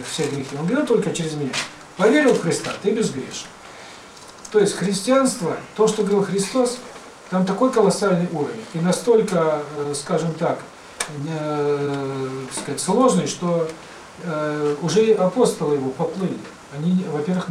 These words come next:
они не понимали, кто он и что, о чём он говорит. Начнём с этого. Это говорится в Ветхом Завете. Но всё христианство у нас кем представлено? Апостолом. Значит, что получается?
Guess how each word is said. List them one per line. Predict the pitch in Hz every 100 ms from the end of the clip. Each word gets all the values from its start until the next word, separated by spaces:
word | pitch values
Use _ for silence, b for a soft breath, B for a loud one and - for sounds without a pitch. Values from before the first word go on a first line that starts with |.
| 170
они | 165 190
не | 208
понимали, | 196 202 240 - - -
кто | -
он | 190 185 143
и | 139
что, | - 160
о | 143
чём | 180 180
он | 165
говорит. | 180 180 -
Начнём | 127 - 175
с | 185
этого. | 135 - - - - 123
Это | 143 147 151
говорится | 190 196 185
в |
Ветхом | 185 185 185 190
Завете. | 196 156 - - B B B B
Но | 160
всё | 156 254
христианство | 262 285 - 262 190 175
у |
нас | 160 -
кем | 240 143
представлено? | - - - - - - - - - -
Апостолом. | - 196 - - - - - - - - - - - - - - - - - - - -
Значит, | 175 -
что | 262
получается? | 262 247 214 185 147 -